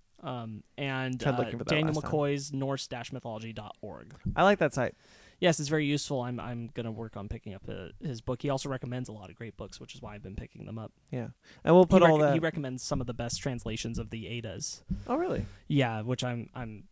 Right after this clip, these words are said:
Speaker 1: gonna wanna start reading, actually, the Eddas themselves at some
Speaker 2: Okay.
Speaker 1: point.
Speaker 2: Uh, yeah, we'll put all that in the show's notes. Um, all right, guys. Well, that does it. So, like we said, this is a bi-weekly, bi-monthly, uh,
Speaker 1: Bi-weekly.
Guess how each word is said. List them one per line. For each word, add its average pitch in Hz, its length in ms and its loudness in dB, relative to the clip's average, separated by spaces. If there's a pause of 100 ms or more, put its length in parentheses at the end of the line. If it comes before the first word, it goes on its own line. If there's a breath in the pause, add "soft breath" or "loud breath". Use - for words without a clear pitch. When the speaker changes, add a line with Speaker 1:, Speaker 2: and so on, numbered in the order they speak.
(100)
Speaker 1:
gonna 131 160 -2
wanna 120 180 -6
start 107 240 -8
reading, 110 320 -10
actually, 110 400 -12
the 113 340 -8
Eddas 110 380 -12
themselves 101 460 -14
at 226 120 -12
some 92 140 -10
Speaker 2:
Okay. - 60 -10
Speaker 1:
point. 117 200 -8 (260 loud breath)
Speaker 2:
Uh, 135 280 4
yeah, 147 80 2
we'll 139 160 4
put 156 160 2
all 143 140 4
that 139 180 4
in 117 60 -6
the 123 60 -4
show's 120 320 -2
notes. 156 400 -2 (360 soft breath)
Um, 147 400 2
all - 720 -6
right, 226 200 0
guys. 160 260 -4
Well, 170 320 -6 (240)
that 147 240 -4
does 160 240 2
it. 190 100 -2
So, 156 380 4
like 151 260 2
we 156 120 0
said, 156 360 2
this 151 200 -2
is 151 120 2
a 147 140 2
bi-weekly, 135 1040 -2 (560 soft breath)
bi-monthly, 123 800 -4 (640)
uh, - 20 -14
Speaker 1:
Bi-weekly. 151 480 -4